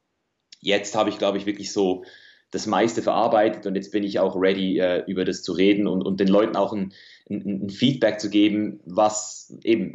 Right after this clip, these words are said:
eine, eine Erfahrung anstatt irgendwie eine Empfehlung, weil ich selbst könnte das Zeug, äh, ich könnte das jetzt niemandem einfach so empfehlen, hey, mach das mal, weil das muss, das muss von dir auskommen. Wenn du das nicht von dir aus machst,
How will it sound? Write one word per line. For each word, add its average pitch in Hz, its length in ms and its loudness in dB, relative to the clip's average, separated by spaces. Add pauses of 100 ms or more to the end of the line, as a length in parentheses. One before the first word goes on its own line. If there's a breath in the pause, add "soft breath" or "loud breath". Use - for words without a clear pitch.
eine, 107 100 -2
eine 120 220 0
Erfahrung 117 640 0
anstatt 95 340 -2
irgendwie 101 300 -6
eine 104 140 -4
Empfehlung, 101 580 2
weil 85 180 0
ich 110 160 -4
selbst 117 280 0
könnte 104 240 -4
das 98 180 -8
Zeug, 110 380 2 (460 loud breath)
äh, 101 180 2
ich 101 120 -6
könnte 110 240 -2
das 98 140 -8
jetzt 101 180 -8
niemandem 120 380 0
einfach 104 240 -4
so 117 160 -4
empfehlen, 104 560 2
hey, 101 140 2
mach 104 260 0
das 92 160 -14
mal, 82 200 -4
weil 90 100 -4
das 98 120 -12
muss, 110 420 -6
das 101 140 -12
muss 135 220 -2
von 98 260 -4
dir 123 280 2
auskommen. 85 420 -4
Wenn 95 100 -6
du 117 80 -4
das 123 160 -4
nicht 139 160 -4
von 101 220 -4
dir 139 300 0
aus 131 200 0
machst, 117 520 -4